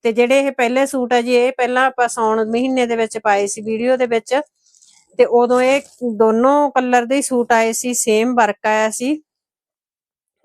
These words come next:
ਤੇ ਇੱਕੋ ਭੈਣ ਨੇ ਇਹ ਦੋਨੇ ਸੂਟ ਲੈ ਲਏ ਸੀ ਆਪਣੇ ਕੋਲੋਂ,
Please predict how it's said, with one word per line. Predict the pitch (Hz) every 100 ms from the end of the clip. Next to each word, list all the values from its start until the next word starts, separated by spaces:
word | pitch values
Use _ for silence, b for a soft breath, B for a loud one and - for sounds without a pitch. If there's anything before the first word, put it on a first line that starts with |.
| _ 240
ਤੇ |
ਇੱਕੋ | 240 - 254
ਭੈਣ | 254 277 285
ਨੇ | 254 262
ਇਹ |
ਦੋਨੇ | 247 247 269
ਸੂਟ | 254 247 240
ਲੈ | 233 208
ਲਏ | 214
ਸੀ | 220 254
ਆਪਣੇ | 247 240 240
ਕੋਲੋਂ, | 240 247